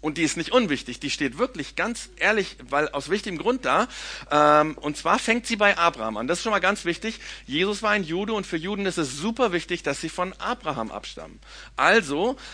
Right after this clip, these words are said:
steht dort eine Liste und ich werde euch die Liste mal kurz vorlesen. Okay? Also auch die Kinder mal schön aufpassen.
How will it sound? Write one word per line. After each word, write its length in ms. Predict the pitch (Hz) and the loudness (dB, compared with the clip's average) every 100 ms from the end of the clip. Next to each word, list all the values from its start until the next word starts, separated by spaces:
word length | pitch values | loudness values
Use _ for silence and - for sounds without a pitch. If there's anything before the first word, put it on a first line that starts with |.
| - - | -20 -10
steht 420 | - 160 226 - | -4 0 0 2
dort 440 | 170 208 - - | 2 2 0 -2
eine 400 | 143 156 165 170 | 0 2 2 2
Liste 340 | 165 175 - 123 | 4 2 0 -4
und 100 | 131 | -4
ich 200 | 220 226 | -4 -4
werde 160 | 226 | -4
euch 120 | 180 | -4
die 120 | - 151 | -4 -2
Liste 260 | 202 - | 0 0
mal 160 | 170 143 | -2 -2
kurz 340 | - 208 196 | 0 -2 -2
vorlesen. 680 | - 180 135 117 120 208 269 - - | -2 2 2 2 -2 -4 -4 -12 -12
Okay? 300 | 135 170 196 277 - - - | -2 2 2 2 -8 -20 4
Also 300 | 143 156 175 | 6 6 4
auch 120 | 170 | -2
die 100 | - | -2
Kinder 220 | - 214 | -2 0
mal 120 | 190 | 0
schön 180 | 165 180 | -2 -2
aufpassen. 580 | 143 185 - 208 240 302 | 0 0 2 0 0 -4